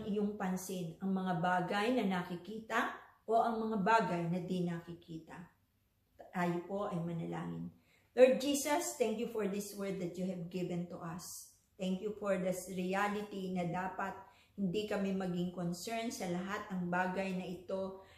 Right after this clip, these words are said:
na nasa mundo lamang, kundi maging concern kami sa spiritual things. Sapagkat anuman ang nangyayari sa kapaligiran, kung ang aming espiritu ay matatag,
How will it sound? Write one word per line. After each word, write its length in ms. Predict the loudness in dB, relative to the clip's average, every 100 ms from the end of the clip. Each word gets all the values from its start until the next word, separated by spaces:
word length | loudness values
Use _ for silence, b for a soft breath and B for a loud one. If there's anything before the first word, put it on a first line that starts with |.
| B
na 260 | 0 2
nasa 300 | 0 0 2
mundo 320 | 4 4 2 2
lamang, 540 | 2 2 0 -2 -6
kundi 400 | -2 0 0 0
maging 400 | 0 2 0 0
concern 400 | -2 -2 -2 -4
kami 240 | -2 -2 -2
sa 100 | -2 -4
spiritual 720 | -4 -8 -4 -4 -4 -4 -4
things. 460 | -4 -4 -4 -6 -14 B B B
Sapagkat 480 | -6 0 4 4 4
anuman 480 | 2 0 2 4 4
ang 160 | 0
nangyayari 560 | -2 0 2 2 2 0
sa 180 | -4 -4
kapaligiran, 800 | -4 -2 -2 0 -2 0 0 0
kung 160 | 0 0
ang 140 | 0 -2
aming 400 | -2 0 -2 -4
espiritu 640 | -8 0 2 2 2 2
ay 160 | 2 2
matatag, 800 | 0 -2 -4 0 0 0 0